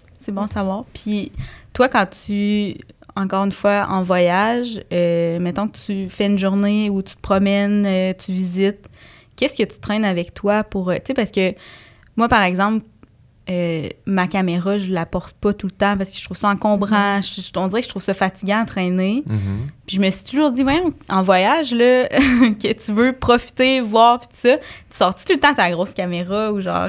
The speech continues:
Speaker 1: comment ça marche ?
Speaker 3: Non, c'est ça. Maintenant, pour vrai, je trouve que les iPhones font
Speaker 2: Mhm.
Speaker 3: vraiment la job.
Speaker 1: Ok.
Speaker 3: C'est vraiment plate à dire.
Speaker 1: Mhm.
Speaker 3: Ouais.
Speaker 2: Mhm.
Speaker 3: Mais, tu sais, comme le iPhone quatorze, même treize, treize, quatorze,
Speaker 2: Mhm.
Speaker 3: là, on est rendu au quinze.
Speaker 2: Mhm.
Speaker 3: C'est assez insane, la, la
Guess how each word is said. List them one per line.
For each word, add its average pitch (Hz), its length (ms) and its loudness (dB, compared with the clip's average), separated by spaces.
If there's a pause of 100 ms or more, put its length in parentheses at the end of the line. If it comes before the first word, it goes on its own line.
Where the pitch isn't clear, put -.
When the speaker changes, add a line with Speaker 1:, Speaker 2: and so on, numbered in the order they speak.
Speaker 1:
comment 202 200 -2
ça 180 160 -6
marche ? 185 320 -6
Speaker 3:
Non, 113 100 2
c'est - 140 -10
ça. 123 100 0
Maintenant, 113 440 0 (220)
pour 110 120 2
vrai, 101 300 0
je 107 60 -8
trouve 101 200 -2
que - 100 -2
les 98 240 -2
iPhones 92 520 -4
font 95 220 -4
Speaker 2:
Mhm. 104 100 -2
Speaker 3:
vraiment 95 280 0
la 87 180 -2
job. 90 400 -2
Speaker 1:
Ok. - 220 -4 (200)
Speaker 3:
C'est - 120 -10
vraiment 90 240 -2
plate 90 240 -2
à 90 120 2
dire. 95 420 -2
Speaker 1:
Mhm. 208 240 0 (180)
Speaker 3:
Ouais. 101 220 0
Speaker 2:
Mhm. 185 180 -2
Speaker 3:
Mais, 92 600 0 (140)
tu - 60 -8
sais, 107 40 -6
comme 98 260 0
le 95 140 0
iPhone 95 420 -4
quatorze, 101 600 -2
même 117 180 0
treize, 92 560 -6
treize, 104 260 -2
quatorze, 104 380 0
Speaker 2:
Mhm. 98 60 -6
Speaker 3:
là, 92 80 -4
on 95 80 -2
est 92 40 -4
rendu 95 160 -4
au 98 60 -2
quinze. 110 560 -4 (160)
Speaker 2:
Mhm. 202 80 -4 (580)
Speaker 3:
C'est 101 720 -2
assez 98 300 -2
insane, 101 480 -2
la, 92 80 -6
la 90 80 -8